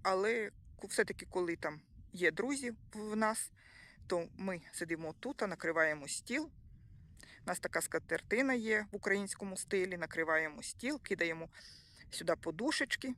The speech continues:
під жопку, вибачте. І ось тут ми чаюємо. Чаює-, чаюємо, говоримо на всі теми квіткові і,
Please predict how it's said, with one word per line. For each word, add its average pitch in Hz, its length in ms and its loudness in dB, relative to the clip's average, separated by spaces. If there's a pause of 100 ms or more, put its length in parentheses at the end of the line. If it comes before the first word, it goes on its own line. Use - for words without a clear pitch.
(120)
під - 280 -8 (1300)
жопку, 214 640 6
вибачте. 214 540 -2 (920)
І - 200 0 (240)
ось 185 200 -6
тут 226 240 -6
ми 175 160 -6 (960)
чаюємо. 151 500 0 (800)
Чаює-, 233 560 0
чаюємо, 220 500 2
говоримо 202 560 2 (880)
на 190 100 4
всі 226 220 2
теми 180 400 6 (240)
квіткові 226 680 4
і, 151 180 -10